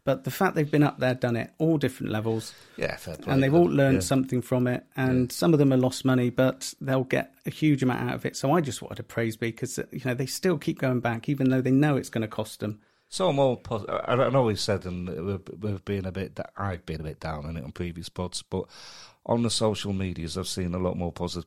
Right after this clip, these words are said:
Speaker 2: positivity than I have seen in the previous years.
Speaker 1: Yeah, and it doesn't matter what, ex-, even the m-, most experienced acts have been up there learning stuff and, you know, treating it like it's their first, some of them, you know, they're
Speaker 2: Yeah.
Speaker 1: getting their reviews and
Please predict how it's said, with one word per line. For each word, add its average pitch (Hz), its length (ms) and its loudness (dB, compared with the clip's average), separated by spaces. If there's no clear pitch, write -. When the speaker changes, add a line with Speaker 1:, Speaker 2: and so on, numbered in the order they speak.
Speaker 2:
positivity 87 720 -6
than 82 160 -6
I 76 100 -6
have 85 220 -6
seen 87 360 -8
in 85 180 -8
the 85 340 -6
previous 85 360 -10
years. 95 320 -10
Speaker 1:
Yeah, 147 280 0
and 151 140 0
it 151 40 -4
doesn't 180 220 2
matter 180 160 2
what, 190 240 0
ex-, 180 240 -8
even 202 240 2
the 185 80 2
m-, 180 180 2
most 196 440 2
experienced 120 580 -4
acts - 240 -6
have 123 120 -4
been 123 140 2
up - 180 -4
there 123 360 0
learning 123 440 4
stuff - 420 -4
and, 127 460 0
you 143 120 0
know, 123 120 2
treating 156 360 2
it 131 140 -2
like 156 240 0
it's 139 120 -6
their 135 100 2
first, - 420 2
some 120 240 -2
of 120 60 -2
them, 131 160 2
you 143 80 2
know, 135 140 2
they're 139 180 4
Speaker 2:
Yeah. 143 40 -2
Speaker 1:
getting 147 200 2
their 139 120 4
reviews 131 520 4
and 131 140 2